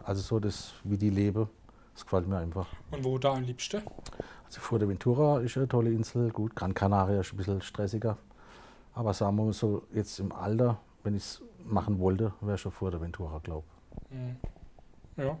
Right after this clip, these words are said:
Speaker 2: da war ich auch schon mal so.
Speaker 1: Mhm.
Speaker 2: Ich glaub, da lässt sich's aushalten auf jeden Fall, ne?
Speaker 1: Auf jeden Fall.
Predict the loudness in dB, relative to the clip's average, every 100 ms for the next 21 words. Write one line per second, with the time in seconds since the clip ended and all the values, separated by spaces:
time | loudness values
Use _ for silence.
0 | -10 -8 -6 -6 -4 -4 -4 -4 -4 -4
1 | -6 -10 -18 -8 -6 -4 -2 -2 2 2
2 | 2 2 0 0 -2 2 4 6 6 6
3 | 2 2 0 0 -2 -2 -4 -8 -10 -6
4 | -6 -6 -4 -4 -4